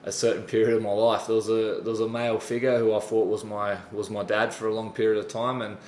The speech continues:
um, the same father as my, as my brother, and, um, you know, I called him dad, and his family were, you know, I called, and, um, that was my identity in some way. Um, you know, it was a certain period where I was,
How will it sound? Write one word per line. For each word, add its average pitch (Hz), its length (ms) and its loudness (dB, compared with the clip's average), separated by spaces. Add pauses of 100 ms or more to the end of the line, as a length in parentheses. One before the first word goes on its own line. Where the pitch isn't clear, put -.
(320)
um, 95 460 -6
the 95 100 -8
same 104 440 -4
father 101 440 0
as 98 160 -6
my, 98 200 -2 (120)
as 95 160 -8
my 98 100 -4
brother, 127 460 2
and, 110 140 -2 (500)
um, 101 380 -6
you 104 80 -2
know, 107 60 0
I - 40 0
called 110 260 4
him 107 160 -4
dad, 113 300 4
and 107 100 -4
his 110 180 -4
family 117 420 0
were, 104 280 4
you 110 100 0
know, 110 200 0
I - 60 -6
called, - 320 0
and, 107 260 -6 (560)
um, 104 160 -4
that 143 140 8
was 143 120 8
my 123 220 6
identity 123 480 2
in 104 80 -6
some 101 300 -4
way. 101 240 -2 (240)
Um, 110 600 -4
you 117 100 -6
know, 120 160 2
it - 20 6
was 110 120 2
a 110 80 -2
certain 113 340 0
period 120 380 0
where 113 100 0
I 110 100 -2
was, 107 520 -4